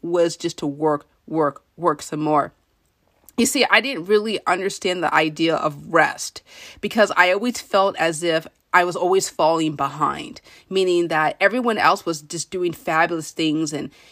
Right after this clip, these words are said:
doing successful things with their life and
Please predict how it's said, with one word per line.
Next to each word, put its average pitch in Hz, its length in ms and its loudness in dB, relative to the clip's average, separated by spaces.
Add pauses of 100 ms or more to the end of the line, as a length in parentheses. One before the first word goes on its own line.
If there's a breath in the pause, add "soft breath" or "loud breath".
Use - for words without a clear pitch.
(160 soft breath)
doing 196 360 0
successful - 800 -2
things 175 340 -2
with 151 140 -2
their 160 160 0
life 151 440 2
and 147 260 -6